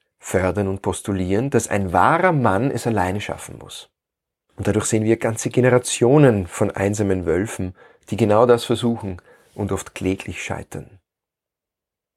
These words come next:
Und das ist unter anderem ein Grund, der immer mehr Männer in den Selbstmord führt. Drei von vier Suiziden in Österreich werden von Männern begangen,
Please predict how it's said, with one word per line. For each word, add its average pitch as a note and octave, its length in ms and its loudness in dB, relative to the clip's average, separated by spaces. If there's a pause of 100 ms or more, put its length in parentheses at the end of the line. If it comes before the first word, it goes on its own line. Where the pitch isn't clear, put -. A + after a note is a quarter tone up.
(420)
Und - 120 -8
das G2+ 120 -2
ist A2 100 -6
unter A2+ 220 2
anderem A#2+ 380 4
ein G#2+ 140 -4
Grund, B2+ 540 -6
der G#2+ 380 6
immer C#3+ 220 0
mehr A#2 240 2
Männer A#2 400 2
in A2+ 100 -2
den A#2+ 160 -2
Selbstmord E2+ 760 -8
führt. - 680 -18 (260)
Drei F#2+ 280 0
von C#3+ 160 0
vier C3+ 260 0
Suiziden B2+ 680 2
in A#2 80 2
Österreich G2+ 880 4
werden G#2+ 340 4
von A#2 220 0
Männern C3+ 300 0
begangen, F2+ 580 -2